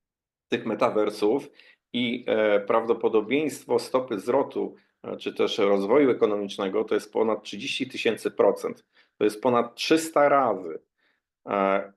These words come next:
od momentu, kiedy ten raport został napisany. I to mi dało do myślenia, e, wydawało mi się, że to jest strasznie dużo, ale jeżeli sobie policzyłem, że co roku tą wartość będę podwajał,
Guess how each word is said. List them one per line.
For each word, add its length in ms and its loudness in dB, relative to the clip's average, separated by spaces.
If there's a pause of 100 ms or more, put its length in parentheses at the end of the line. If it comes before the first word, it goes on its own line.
(160)
od 140 2
momentu, 320 4
kiedy 220 2
ten 160 0
raport 320 0
został 280 -2
napisany. 680 -4
I 80 -16
to 200 2
mi 120 -4
dało 280 4
do 140 2
myślenia, 800 0 (600)
e, 280 -2
wydawało 500 4
mi 140 2
się, 120 0
że 100 2
to 120 -2
jest 120 -4
strasznie 480 2
dużo, 520 -2 (200)
ale 160 2
jeżeli 300 4
sobie 360 0
policzyłem, 800 2
że 160 -4
co 200 0
roku 280 -4
tą 220 -6
wartość 400 -2
będę 260 0
podwajał, 760 2